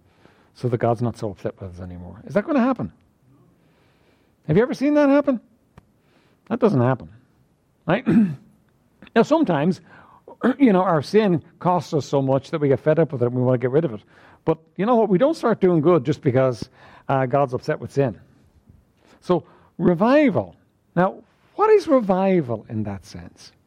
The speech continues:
What would revival mean, uh, to the lost man who lives across the road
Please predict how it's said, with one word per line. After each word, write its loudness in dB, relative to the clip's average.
What 0
would 2
revival 2
mean, 4
uh, -2
to 2
the 2
lost -2
man 0
who 0
lives 2
across -2
the -8
road 0